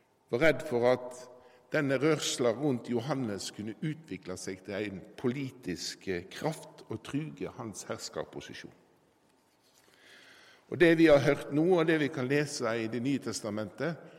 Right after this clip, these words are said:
det er bare et bitte lite glimt av noe som faktisk var et ganske stort og omfattende fenomen.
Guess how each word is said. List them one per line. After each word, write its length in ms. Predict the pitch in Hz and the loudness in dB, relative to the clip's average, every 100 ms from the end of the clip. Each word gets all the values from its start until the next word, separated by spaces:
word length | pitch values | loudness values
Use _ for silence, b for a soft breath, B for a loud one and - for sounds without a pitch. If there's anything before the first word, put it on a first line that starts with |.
| B B B | B B B
det 60 | - | -6
er 80 | 131 | -2
bare 120 | 135 | -2
et 280 | 131 - - | -2 -8 -10
bitte 300 | 175 - 123 | -10 -6 -4
lite 260 | 120 123 | -4 -4
glimt 640 | 120 139 170 208 160 - | -6 -2 0 -2 -6 -12
av 140 | - 123 | -6 -4
noe 300 | 143 147 - | -2 -4 -6
som 160 | - | -8
faktisk 580 | 117 - - - 104 - | -8 -12 -16 -14 -14 -10
var 260 | 139 101 - | -4 -4 -4
et 100 | 110 | -6
ganske 400 | 139 - - 107 | -6 -8 -10 -10
stort 800 | - - - 160 104 98 - - | -10 -12 -8 -6 -6 -8 -12 -10
og 120 | 90 | -4
omfattende 800 | 139 - - - - 87 82 90 - - | -4 -6 -12 -14 -10 -10 -8 -10 -14 -8
fenomen. 540 | 95 80 85 87 - | -6 -6 -10 -12 -20